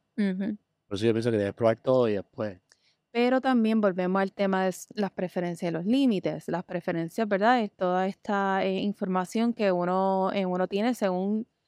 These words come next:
Speaker 1: donde uno se ha, eh, eh, criado, nuestros círculos familiares,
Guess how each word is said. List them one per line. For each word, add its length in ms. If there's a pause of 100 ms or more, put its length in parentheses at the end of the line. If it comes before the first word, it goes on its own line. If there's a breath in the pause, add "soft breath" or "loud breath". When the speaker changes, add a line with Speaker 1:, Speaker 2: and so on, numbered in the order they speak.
(180)
Speaker 1:
donde 380
uno 240
se 160
ha, 440
eh, 580
eh, 260
criado, 600
nuestros 800
círculos 500
familiares, 1000